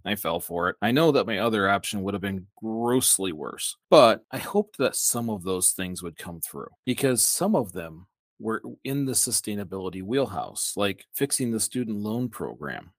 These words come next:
and solving how students go to college so that they're not buried in debt. That was something I really was hoping would get resolved, even if it doesn't necessarily take people like myself that still have college debt and helps us at least fix the system.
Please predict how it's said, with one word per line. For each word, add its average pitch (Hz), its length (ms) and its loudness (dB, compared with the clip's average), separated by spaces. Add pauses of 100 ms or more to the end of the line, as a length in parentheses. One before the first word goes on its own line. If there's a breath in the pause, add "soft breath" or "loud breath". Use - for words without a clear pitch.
(260)
and 113 340 4
solving 123 760 4
how 98 480 2
students 104 580 -4
go 101 220 -4
to 95 100 -6
college 87 580 -4
so 113 120 -2
that 101 160 -2
they're 104 100 0
not 113 260 0 (160)
buried 104 380 2
in 95 180 -2
debt. - 460 -4 (260)
That 143 180 2
was 170 160 4
something 120 380 2
I 104 60 0
really 104 360 0
was 92 220 -2
hoping 92 420 -6
would 90 140 -8
get 87 180 -8
resolved, 82 680 -6
even 196 240 -2
if 202 140 2
it 170 80 0
doesn't 143 260 4
necessarily 113 640 0
take 101 300 -6
people 101 240 -6
like 101 180 -4
myself 107 480 -2
that 104 160 -4
still 101 240 -2
have 104 220 -6
college 104 420 -6
debt - 320 -10 (140 soft breath)
and 110 100 0
helps 104 320 0
us - 400 0
at 104 140 -2
least 202 420 -2
fix 143 240 0
the 113 100 -2
system. - 520 0